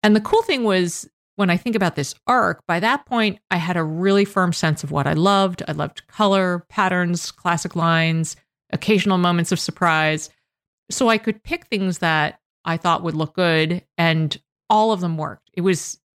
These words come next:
insane. Everything they sent was fabulous and looked really good. So it was at that point that I finally understood the joy in self-expression through fashion. It wasn't frivolous.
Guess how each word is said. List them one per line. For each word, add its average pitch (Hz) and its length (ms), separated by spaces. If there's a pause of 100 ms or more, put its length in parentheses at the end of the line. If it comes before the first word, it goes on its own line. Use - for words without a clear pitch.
(120)
insane. 175 540
Everything 202 360
they 180 100
sent 156 440 (600)
was 170 160
fabulous 147 520
and 156 360
looked - 420
really 151 220
good. - 280 (1400)
So - 160
it 269 40
was 269 140
at 269 120
that 294 260
point 285 280
that 240 100
I 214 160 (140)
finally 240 520
understood 170 1000
the 156 80
joy 180 500
in 160 220
self-expression 151 1300
through 151 260
fashion. - 760 (140)
It 180 140
wasn't 180 420
frivolous. 196 720